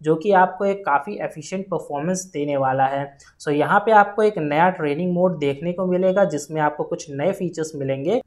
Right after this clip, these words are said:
Just like यहाँ पे ट्रेनिंग मोड के अंदर आप और भी ज़्यादा इनसाइट्स को मॉनिटर कर सकते हैं and वो भी ज़्यादा एफिशिएंसी के साथ। और साथ ही यहाँ पे एक फीचर ऐड किया गया है, जहाँ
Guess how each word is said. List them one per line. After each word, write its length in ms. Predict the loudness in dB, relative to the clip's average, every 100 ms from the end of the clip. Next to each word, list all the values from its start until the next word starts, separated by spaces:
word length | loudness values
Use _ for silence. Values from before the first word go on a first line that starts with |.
| -6
Just 160 | 2 4
like 200 | 4 4
यहाँ 160 | 0
पे 120 | 0
ट्रेनिंग 500 | -6 -4 -4 -2 -2
मोड 240 | -2 -2 -2
के 60 | -2
अंदर 260 | 0 2
आप 180 | 2 0
और 220 | -4 -2
भी 100 | -2
ज़्यादा 260 | 0 2 0
इनसाइट्स 520 | -4 -8 -6 -4 -4
को 100 | -8
मॉनिटर 440 | -8 -6 -6 -4
कर 140 | -2 -2
सकते 360 | -4 -12 -10
हैं 220 | -8 -8 -10 -18 -8
and 160 | -6 -4
वो 100 | -4
भी 160 | -4 -4
ज़्यादा 240 | 0 0
एफिशिएंसी 640 | -2 -8 -10 -8 -8 -8 -14
के 140 | -14
साथ। 360 | -10 -10 -10 _ _ _ -4
और 80 | -2
साथ 280 | 4 4 4
ही 40 |
यहाँ 240 | 4 4 4
पे 100 | 2
एक 100 | -2
फीचर 340 | -4 -6 0
ऐड 240 | 6 6 4
किया 240 | 0 2
गया 200 | 4 4
है, 60 | 4
जहाँ 260 | 2 -2